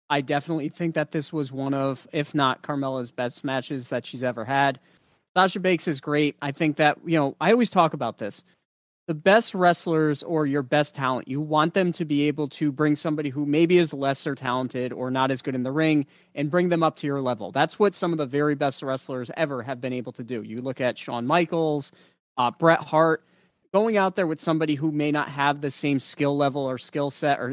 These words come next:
even same expectation. Like, when people look at this match on paper,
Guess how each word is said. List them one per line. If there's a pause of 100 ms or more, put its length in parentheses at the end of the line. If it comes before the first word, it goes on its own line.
even
same
expectation. (280)
Like,
when
people
look
at
this
match
on
paper,